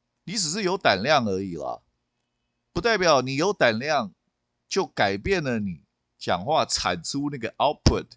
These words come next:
就变对了，不会，哦，这样子。那流利英语也不是速度快，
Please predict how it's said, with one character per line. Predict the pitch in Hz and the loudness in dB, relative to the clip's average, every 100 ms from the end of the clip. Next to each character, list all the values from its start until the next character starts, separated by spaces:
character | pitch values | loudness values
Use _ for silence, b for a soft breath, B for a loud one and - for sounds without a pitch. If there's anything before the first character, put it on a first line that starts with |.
| _ _ _ | _ _ _
就 | - | -8
变 | 139 139 113 | -4 -4 -2
对 | 127 113 | -2 0
了， | 82 64 - _ | -2 -8 -14 _
不 | 104 | -6
会， | 117 104 73 - _ | 0 0 -2 -10 _
哦， | 95 78 | -6 -4
这 | 95 | -4
样 | 82 67 | -4 -6
子。 | _ _ _ _ _ _ _ _ _ B B _ _ _ _ _ _ _ b b b b | _ _ _ _ _ _ _ _ _ B B _ _ _ _ _ _ _ b b b b
那 | 147 165 160 | -2 2 4
流 | 160 196 | 4 2
利 | 233 | 2
英 | 208 208 | 0 0
语 | 143 | 2
也 | 110 | 2
不 | - | 0
是 | 151 | -2
速 | 156 170 | 0 -2
度 | 143 127 | -4 -6
快， | - 131 - | 0 0 -2